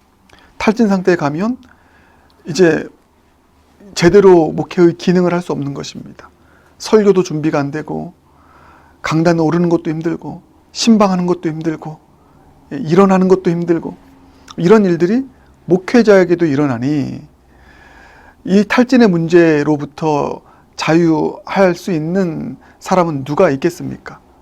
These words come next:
모두에게 찾아올 수 있는 문제는 탈진의 문제입니다. 우리 성도님들 가운데도 지금, 아, 탈진 상태 가운데 있는 분들이 있을 것입니다.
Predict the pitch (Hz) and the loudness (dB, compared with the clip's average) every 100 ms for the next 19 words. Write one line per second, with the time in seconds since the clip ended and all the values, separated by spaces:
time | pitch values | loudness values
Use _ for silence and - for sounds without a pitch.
0 | _ - 147 196 226 233 214 - 202 185 | _ -2 2 4 4 2 0 0 4 4
1 | 180 180 160 147 131 143 165 233 - - | 2 -6 -4 -4 -4 -4 -6 -8 -12 -20
2 | _ - 214 - 190 139 143 156 139 139 | _ -12 -6 -4 -2 -4 -4 -4 -6 -10
3 | - - - _ _ _ _ _ _ 160 | -14 -18 -20 _ _ _ _ _ _ 2
4 | 185 185 175 185 208 202 190 185 175 160 | 4 4 2 0 2 2 4 2 2 -2
5 | 147 139 156 - 160 165 170 127 - _ | -2 -4 -6 -8 -6 -4 -6 -10 -14 _
6 | - _ _ - _ 139 - 131 - _ | -20 _ _ -20 _ -8 -6 -8 -12 _
7 | - 262 - 247 175 156 185 185 180 165 | -2 -2 0 0 0 -4 -6 -6 -2 -2
8 | 156 143 147 151 151 139 - - - - | -2 -4 -6 -6 -8 -8 -12 -14 -16 -18
9 | - - - | -20 -20 -20